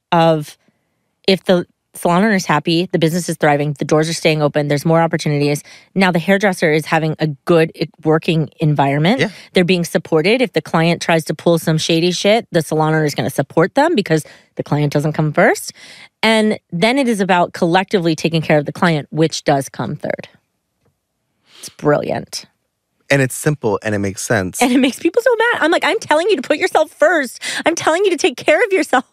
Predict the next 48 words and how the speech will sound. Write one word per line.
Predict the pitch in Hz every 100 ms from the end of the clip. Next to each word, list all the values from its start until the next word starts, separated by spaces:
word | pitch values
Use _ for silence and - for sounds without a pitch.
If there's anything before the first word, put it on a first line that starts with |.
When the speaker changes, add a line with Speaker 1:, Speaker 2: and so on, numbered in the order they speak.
| _
Speaker 1:
<laughs> | - - - -
And | 359 -
you're | 539 392
mad. | - - - _ _ - 403 - _ -
Speaker 2:
I, | 156 -
I | 139
just | 175 190
love | 135 135
the | 95
airplane | 92 101 113
analogy | 95 90 92 92
'cause | 110 101
even | 139 156 165 151
when | 131
Speaker 1:
It's | -
Speaker 2:
it, | -
Speaker 1:
true. | 370 175 -
Speaker 2:
but | 120
even, | 143 156 135
like, | 123 113
the | - -
oxygen | 113 - 104 95
mask | 90 87 -
thing | 95 90
is, | 95
like, | 95 92
you | 110 107
have | 110 92 -
to | 104 101 _ -
put | 92
yourself | 107 135 139
first. | - 135 - -
Speaker 1:
You | 220
cannot | 247 277 240 226
take | 254 233
care | 226
of | 180
your | 165
kid. | - 180 - 160
You | 185
have | 165 - 190 165
to | -
take | 160 156
care | - 143
of | -
yourself | - -
first. | - - - _ - _ _ _ _ _ _ -
Speaker 2:
Or | 110